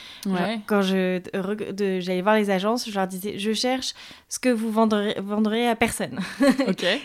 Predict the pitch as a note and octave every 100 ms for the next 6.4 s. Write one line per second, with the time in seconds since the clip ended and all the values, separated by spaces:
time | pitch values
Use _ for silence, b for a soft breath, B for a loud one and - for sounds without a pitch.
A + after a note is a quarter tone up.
0 | - B3 A#3 A3+ A3+ C4 A#3+ - B3+ A#3+
1 | G#3 - A#3 A3+ B3 B3 B3+ A3 - A#3+
2 | G#3+ G#3 A3+ B3 A#3+ A#3+ A#3+ A#3 A3 G3
3 | G3+ G#3 - A3+ A3 A3 _ _ - G#3+
4 | G#3 A3 A3 C4 C4 G#3+ F#3+ G#3 G#3+ A3
5 | G#3 F3+ F#3+ G3 G#3 F#3+ - F3+ F3 G3
6 | G3+ G3 -